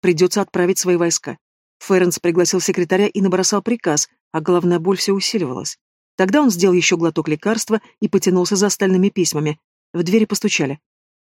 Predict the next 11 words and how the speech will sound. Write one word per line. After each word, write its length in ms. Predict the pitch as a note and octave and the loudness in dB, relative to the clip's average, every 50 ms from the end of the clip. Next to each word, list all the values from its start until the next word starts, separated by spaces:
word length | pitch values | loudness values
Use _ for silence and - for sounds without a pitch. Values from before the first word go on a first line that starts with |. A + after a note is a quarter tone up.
| _ _ | _ _
«Ваше 260 | - F#3+ G3+ F#3 - | 0 2 2 2 4
Величество, 540 | G3+ A#3 C#4+ C4 - F#3 - - E3 E3+ E3 | 4 4 4 2 2 0 -2 0 0 0 2
ваша 220 | E3 F#3+ F3+ - F3+ | 2 0 0 0 0
матушка 380 | F#3 G#3+ - B3+ - - B3 | 0 0 0 -2 -2 0 2
надеется 420 | A3 G3+ D#3+ E3+ E3+ E3 - G3 - | 2 4 4 2 2 2 0 -2 -4
увидеть 400 | - G3+ E3+ F#3+ F#3+ G#3+ - - | -2 -2 -2 -2 -2 -2 -2 -2
вас 120 | A#3+ G#3+ | 0 0
за 80 | A3+ A3 | 2 2
завтраком», 520 | - E3+ D3+ - - D#3 - E3 D#3+ - _ _ _ _ - | 2 0 -2 -2 -4 -4 -4 -4 -6 -6 _ _ _ _ -4
доложил 360 | E3+ F3+ F3 E3+ D#3+ F#3 F3 | 0 2 2 2 2 0 -2
слуга. 360 | - - F3 E3 D#3 D3 C#3+ | -2 -2 -2 -2 -4 -4 -6